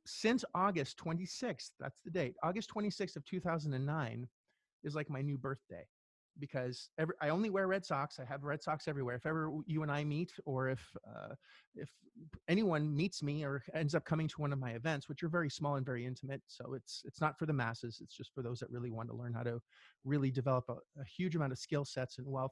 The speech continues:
in a very short period of time and are willing to work for it. This is not get rich quick at all. Um, and are willing to put in the time and the effort. I give you red socks and a whole bunch of other things that,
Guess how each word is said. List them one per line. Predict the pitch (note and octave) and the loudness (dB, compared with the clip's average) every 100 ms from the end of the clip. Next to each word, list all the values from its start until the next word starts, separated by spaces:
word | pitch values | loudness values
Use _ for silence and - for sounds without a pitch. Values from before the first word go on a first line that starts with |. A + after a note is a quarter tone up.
| - | -6
in | |
a | A#2+ | -6
very | C3 C3 | -6 -6
short | - - | -10 -6
period | A#2+ A#2 | -4 -4
of | - | -4
time | G#3 E3 D3+ - _ _ _ | -2 0 -2 -6 _ _ _
and | G3+ | 4
are | G#3 | 6
willing | G3+ G3 | 6 6
to | D#3+ | 4
work | D3+ D#3 - | 2 0 -2
for | B2+ G#2 | -4 -4
it. | F2+ - | -4 -8
This | - | -6
is | B2 | -4
not | C3+ B2+ | -4 -4
get | C3+ | -4
rich | B2 A#2+ | -4 -4
quick | - A#2+ - | -6 -8 -4
at | G#2+ G2+ | -6 -4
all. | E2+ - _ - - - - - | -8 -12 _ -20 -20 -20 -20 -4
Um, | C3 B2+ D3 - | -2 -2 -4 -4
and | D3 | 0
are | C#3 | 4
willing | F3 F3 | 4 4
to | |
put | F#3 D#3+ | 4 2
in | |
the | C#3+ | 2
time | E3+ D3+ | 2 4
and | D#3 | 4
the | |
effort. | F#3 E3+ D3+ D3 | 4 2 0 0
I | |
give | C#3+ D#3+ | 0 0
you | D3+ D3 D3+ C#3 | 2 0 -2 -6
red | - D3+ D#3 | 0 0 2
socks | C#3 C3 C#3 C3 | 2 2 2 -4
and | |
a | A#2+ | -4
whole | |
bunch | C#3 C3 | -2 -2
of | B2+ | -2
other | A#2 | -2
things | A2 A#2 A2+ - | -2 -6 -6 -4
that, | A2+ | -4